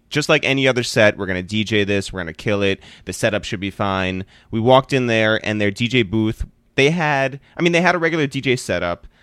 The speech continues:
and they had a computer there and it was like a desktop Mac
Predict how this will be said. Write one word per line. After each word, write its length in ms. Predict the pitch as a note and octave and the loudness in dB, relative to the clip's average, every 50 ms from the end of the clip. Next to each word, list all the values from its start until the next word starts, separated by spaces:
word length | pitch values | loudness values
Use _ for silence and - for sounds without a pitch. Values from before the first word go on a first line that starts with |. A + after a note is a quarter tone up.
| _ _ _ _ _ _ _ _ _ _ _ - | _ _ _ _ _ _ _ _ _ _ _ -4
and 120 | B2+ B2 | -2 0
they 80 | A#2+ A#2+ | 0 0
had 200 | C#3+ C#3+ C3 C3+ | 2 2 2 0
a 40 | C#3+ | 0
computer 480 | - E3 - - - - A#2 G#2 G2 F#2 | -2 -6 -8 -8 -6 -6 -4 -4 -4 -6
there 420 | D#2+ E2+ E2+ D#2+ E2 E2 F2+ G#2 _ _ _ _ _ _ _ _ _ _ _ _ _ _ _ | -6 -6 -6 -6 -8 -10 -12 -14 _ _ _ _ _ _ _ _ _ _ _ _ _ _ _
and 100 | - A#2+ A#2+ | -4 -2 -2
it 40 | A2+ | -2
was 180 | A2+ A2 - | -2 -2 -2
like 140 | A#2 G#2+ F#2+ | -2 -2 -2
a 80 | G2+ F#2+ | -2 -4
desktop 880 | F2+ D#2+ - A2+ A#2 B2 - - - - - G#2 F#2 F2 E2 E2 - - - _ _ _ _ _ _ _ _ _ _ _ _ _ _ _ _ _ | -4 -2 0 2 2 2 0 -6 -10 -6 -2 -2 0 0 0 -2 -6 -12 -18 _ _ _ _ _ _ _ _ _ _ _ _ _ _ _ _ _
Mac 580 | - G2 F#2+ E2+ D2+ C#2 F2+ - _ - - _ | -8 -4 -4 -4 -4 -6 -10 -12 _ -20 -20 _